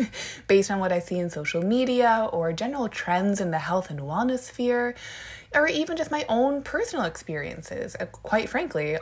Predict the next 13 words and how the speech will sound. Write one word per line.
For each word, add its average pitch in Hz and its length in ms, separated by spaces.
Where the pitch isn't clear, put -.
often 170 560
my 175 160
own 170 160
personal 165 320
experiences, 151 580
because 165 540
isn't 175 220
that 165 180
how 160 180
a 156 40
lot 156 180
of 180 120
us 151 220